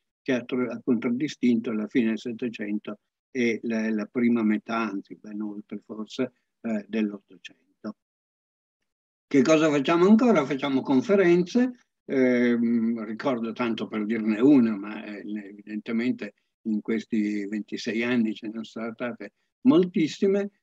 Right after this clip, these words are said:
una di, eh, Bonifazio Incisa di Camerana, che era il capo di Stato Maggiore dell'Esercito, presso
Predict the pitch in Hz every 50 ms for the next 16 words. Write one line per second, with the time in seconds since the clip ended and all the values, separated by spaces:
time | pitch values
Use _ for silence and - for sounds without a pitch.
0 | _ _ - 131 131 139 143 151 151 143 127 123 123 131 139 135 127 131 131 127
1 | 117 113 110 110 120 120 117 117 - 143 127 110 - 143 127 120 - - 143 135
2 | 123 127 120 117 110 - 127 127 147 - 135 131 135 143 160 165 143 117 113 -
3 | 113 113 117 113 104 107 107 - 151 143 135 135 120 110 110 - 127 107 - 123
4 | 113 117 110 107 127 135 123 117 113 113 113 131 151 151 143 135 123 113 107 -
5 | - 151 147 - 190 190 - _ _ _ _ _ _ _ 135 135 139 139 131 135
6 | - - 127 117 110 107 -